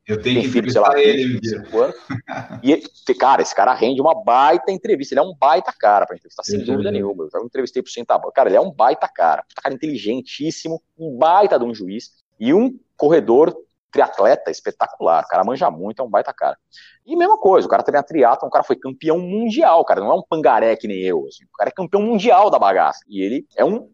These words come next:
Speaker 2: baita juiz produtivíssimo, já trabalhei no mesmo lugar que ele, posso falar isso de, de cátedra, o cara é feríssima, mas é um cara, e ele só consegue fazer isso, quero dizer,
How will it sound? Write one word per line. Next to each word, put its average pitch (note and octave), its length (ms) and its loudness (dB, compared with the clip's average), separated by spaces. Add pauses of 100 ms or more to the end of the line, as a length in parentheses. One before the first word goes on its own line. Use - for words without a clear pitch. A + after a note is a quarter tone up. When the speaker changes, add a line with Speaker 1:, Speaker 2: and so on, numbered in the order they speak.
(140)
Speaker 2:
baita F#3+ 540 2
juiz D3 280 -8
produtivíssimo, D#3 760 -8
já - 80 0
trabalhei C3+ 320 0
no D#3 100 -6
mesmo F3 220 0
lugar C#3+ 240 2
que G2+ 160 -10
ele, G#2+ 160 -2 (160)
posso - 240 -2
falar C3+ 220 2
isso A2+ 240 -8
de, D3 200 -18
de C3 220 -20
cátedra, G#2+ 400 0
o - 40 -12
cara D3 200 2
é C#4 80 2
feríssima, G3+ 680 -2 (520)
mas B2 440 2
é E3+ 40 4
um G#3+ 80 0
cara, F#2+ 400 2 (300)
e G#2+ 120 2
ele A#2 80 2
só C#3 120 -4
consegue A#2 320 -2
fazer F#2+ 220 -2
isso, - 80 -4
quero D#2+ 160 -6
dizer, D#2+ 140 -6